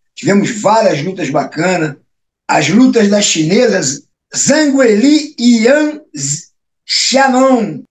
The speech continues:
Charles do Bronx. Charles do Bronx. Não podemos deixar a luta de Charles do Bronx.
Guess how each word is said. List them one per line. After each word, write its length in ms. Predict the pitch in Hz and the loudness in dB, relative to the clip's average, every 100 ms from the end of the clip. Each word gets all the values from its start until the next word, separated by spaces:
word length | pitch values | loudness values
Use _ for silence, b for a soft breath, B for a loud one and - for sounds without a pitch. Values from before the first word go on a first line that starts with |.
| _ | _
Charles 560 | - - 294 302 277 196 | -8 -4 0 0 0 -6
do 120 | 196 | -8
Bronx. 760 | 160 202 220 214 - - - - | -4 -2 0 0 -2 -8 -10 -10
Charles 920 | - - 330 311 262 285 285 247 202 | -6 -2 0 0 0 -2 -2 0 0
do 140 | 226 226 | 0 -4
Bronx. 720 | 165 220 262 269 240 208 202 | 0 0 4 2 2 -2 -10
Não 140 | 233 | -12
podemos 280 | 208 208 214 | -6 -2 0
deixar 280 | 196 156 180 | 0 0 -2
a 40 | |
luta 160 | 185 180 | -2 -6
de 60 | 151 | -4
Charles 280 | 175 160 | -2 -2
do 80 | 151 | -6
Bronx. 420 | 139 156 160 - | -4 -2 -2 -6